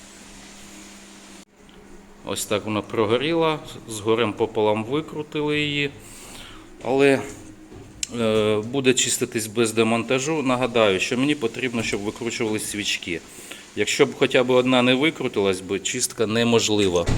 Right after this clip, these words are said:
А чиститись буде все, починаючи з дроселя, теплообмінник, клапана, камера згорання, е, гаряча частина турбіни, холодна,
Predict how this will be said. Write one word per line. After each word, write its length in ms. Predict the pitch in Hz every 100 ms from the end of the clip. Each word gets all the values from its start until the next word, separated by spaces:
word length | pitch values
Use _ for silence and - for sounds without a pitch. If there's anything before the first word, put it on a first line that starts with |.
| - - - - - - - -
А 60 | 107
чиститись 600 | 160 160 135 - 110 104
буде 380 | 110 120 120 113
все, 460 | - - 104 90 92 110
починаючи 640 | 113 - 131 127 117 -
з 100 | 107
дроселя, 560 | 101 127 156 151 143 131
теплообмінник, 840 | - 104 107 107 110 139 143 131 -
клапана, 560 | - 104 - 110 123 135
камера 400 | - 104 98 98
згорання, 760 | 92 95 107 127 131 123 110 107 - - - - - - - - -
е, 60 | - 104 107 98 104
гаряча 500 | 123 131 135 131 156
частина 460 | 127 151 - 170 170
турбіни, 480 | 175 160 160 156
холодна, 800 | 131 120 113 131 156 151 143 139